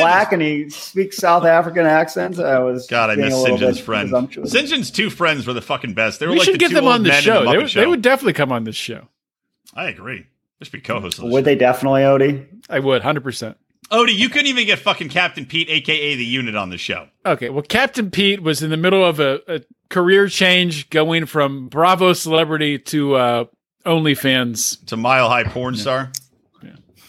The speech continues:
Speaker 2: All right, Odie, you work on booking those two. That's your job. Since I do all the clip editing and the editing for the show, you gotta be the booker. Or you and Rico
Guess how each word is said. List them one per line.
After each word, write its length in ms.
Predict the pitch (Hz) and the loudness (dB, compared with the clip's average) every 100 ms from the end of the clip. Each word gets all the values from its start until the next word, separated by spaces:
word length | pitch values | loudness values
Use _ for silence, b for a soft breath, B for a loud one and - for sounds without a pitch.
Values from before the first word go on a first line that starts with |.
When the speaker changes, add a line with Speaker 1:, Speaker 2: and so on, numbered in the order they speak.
| B B B B 123 - | B B B B -14 -10
Speaker 2:
All 60 | - | -2
right, 200 | 170 151 | 0 2
Odie, 240 | 214 165 | 0 0
you 140 | 123 226 | -2 -2
work 240 | 247 220 | 0 0
on 140 | 196 123 | -2 -2
booking 240 | 180 165 139 | -6 -4 -6
those 200 | 117 - | -8 -8
two. 140 | 107 | -6
That's 220 | 107 131 | -6 -8
your 80 | 160 | -8
job. 400 | 127 123 85 - | -4 -2 -4 -10
Since 180 | 127 107 | -6 0
I 160 | 226 | 0
do 140 | 294 269 | 2 2
all 160 | 262 | 2
the 80 | 214 | 2
clip 300 | - 247 240 | -2 -4 0
editing 340 | 233 233 226 214 | 0 0 -2 -4
and 100 | 170 | 0
the 80 | 190 | 0
editing 220 | 180 131 | 0 -4
for 80 | 143 | -10
the 80 | |
show, 220 | 135 180 131 | -4 -2 -2
you 160 | 120 | -2
gotta 160 | 214 196 | -4 -2
be 100 | 185 | -4
the 80 | 165 | -4
booker. 380 | 165 175 82 - _ _ _ _ _ | -4 -6 -10 -16 _ _ _ _ _
Or 140 | - 165 | -10 -6
you 140 | 180 | -4
and 100 | 175 | -4
Rico 340 | 156 143 151 | -4 -2 -4